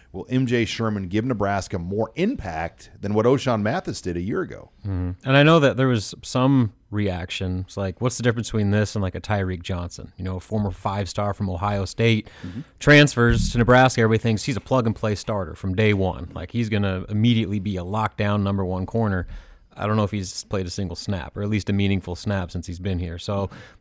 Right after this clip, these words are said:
Speaker 2: uh, that, I guess, I'm sure there's a difference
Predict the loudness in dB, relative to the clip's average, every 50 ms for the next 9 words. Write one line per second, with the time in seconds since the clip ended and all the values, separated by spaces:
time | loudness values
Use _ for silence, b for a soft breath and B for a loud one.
0 | _ -4 -2 0 0 0 -2 -4 -10 -18 -20 _ _ _ _ _ _ _ _ 2
1 | 4 4 2 2 _ -8 -6 -2 2 2 2 2 0 -6 -12 -14 _ _ _ _
2 | _ -8 -8 -6 -4 0 2 2 4 4 2 0 0 0 0 2 2 2 0 0
3 | -2 -4 -10 -12